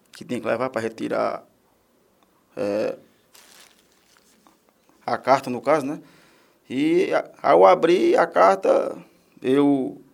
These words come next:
tive a surpresa que uma das denúncias,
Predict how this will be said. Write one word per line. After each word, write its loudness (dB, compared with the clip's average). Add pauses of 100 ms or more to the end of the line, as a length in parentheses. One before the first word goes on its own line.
(100)
tive 2
a 6
surpresa -2 (600)
que -2
uma 4
das 4
denúncias, 0